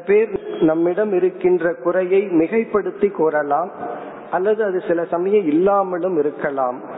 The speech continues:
நம்முடைய ஃபர்ஸ்ட் டிசிப்ளின், மனதுல கொண்டு வர வேண்டிய முக்கிய பண்பு வந்து யார் நம்மை பற்றி குறை கூறினாலும்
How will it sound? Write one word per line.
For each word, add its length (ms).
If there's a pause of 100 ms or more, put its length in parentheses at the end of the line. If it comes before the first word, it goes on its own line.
(340)
நம்முடைய 560
ஃபர்ஸ்ட் 580
டிசிப்ளின், 680 (180)
மனதுல 540
கொண்டு 320
வர 240
வேண்டிய 420
முக்கிய 580
பண்பு 420
வந்து 340 (540)
யார் 500 (200)
நம்மை 400
பற்றி 400
குறை 400
கூறினாலும் 840